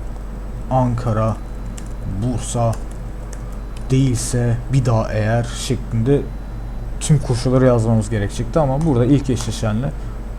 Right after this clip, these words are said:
bu ise bu, bu ise bu, bu ise bu dedik. Mesela bu da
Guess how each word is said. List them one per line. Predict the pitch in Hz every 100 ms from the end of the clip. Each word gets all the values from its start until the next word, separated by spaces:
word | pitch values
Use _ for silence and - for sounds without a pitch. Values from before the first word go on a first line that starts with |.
| -
bu | 147
ise | 135 - 123
bu, | 127
bu | 127 120
ise | 123 123
bu, | 123
bu | 120
ise | 113 131
bu | 117
dedik. | 104 95 - - - - - - - - - - - - - -
Mesela | 127 - 135 131 127
bu | 123
da | 127 135